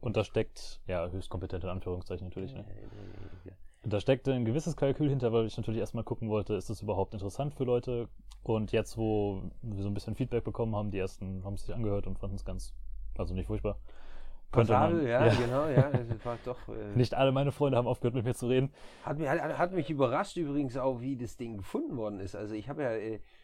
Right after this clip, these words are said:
Speaker 2: irgendwie, äh, am Anfang war ja gar nicht, äh, da haben wir ja nur über, über, über die Website, also quasi über die Korinth-Website konnte das runterladen und mittlerweile ist ja überall, äh, zu,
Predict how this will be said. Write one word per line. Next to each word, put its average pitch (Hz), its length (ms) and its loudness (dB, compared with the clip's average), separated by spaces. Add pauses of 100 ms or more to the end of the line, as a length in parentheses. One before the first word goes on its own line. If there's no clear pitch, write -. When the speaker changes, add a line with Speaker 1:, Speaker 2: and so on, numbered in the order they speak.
(160)
Speaker 2:
irgendwie, 107 880 -6
äh, - 80 -12
am 110 160 -12
Anfang 143 340 -6
war 123 120 -2
ja 123 140 -2
gar 104 200 -4
nicht, 170 260 -8
äh, 127 220 -2
da 113 160 -2
haben 127 100 -6
wir 120 80 -6
ja 113 140 -4
nur 123 240 -6
über, 107 480 -6
über, 107 240 -8
über 104 200 -8
die 98 120 -6
Website, 143 380 -6
also 101 200 -8
quasi 98 260 -10
über 90 120 -8
die 87 80 -10
Korinth-Website 151 640 -6
konnte 160 220 -8
das 139 180 -8
runterladen 139 480 -4
und 101 100 -8
mittlerweile 104 420 -6
ist 98 160 -12
ja 92 80 -8
überall, 135 420 -6
äh, 127 420 -6
zu, 131 260 -10